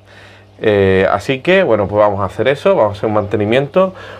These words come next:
Vamos a empezar a utilizar ya este, ya que tenemos las crías. Vamos a hacerle un cambio de, de agua a este. Vamos a cambiar las crías de aquí a aquí. Y bueno, amigos, pues, eh, un limpiadito también a de los golfis, que los acabo de coger, están ahí dormidos,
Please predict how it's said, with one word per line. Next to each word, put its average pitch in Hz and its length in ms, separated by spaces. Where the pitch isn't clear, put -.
Vamos 127 400
a 120 320
empezar 117 420
a 107 40
utilizar 95 440
ya 87 200
este, 214 400
ya 95 100
que 98 80
tenemos 98 300
las 82 140
crías. 139 340
Vamos 98 140
a 101 80
hacerle 98 180
un 92 80
cambio 92 320
de, 82 240
de 78 100
agua 80 220
a 113 40
este. 196 420
Vamos 90 300
a 90 380
cambiar 92 320
las 85 140
crías 90 240
de 87 80
aquí 104 300
a 139 60
aquí. 170 360
Y 127 100
bueno, 107 220
amigos, 98 400
pues, 92 420
eh, 95 200
un 107 160
limpiadito 117 460
también 104 300
a 107 80
de 135 120
los 110 140
golfis, 135 480
que 107 100
los 95 140
acabo 113 320
de 113 100
coger, 104 240
están 117 200
ahí 117 360
dormidos, 110 800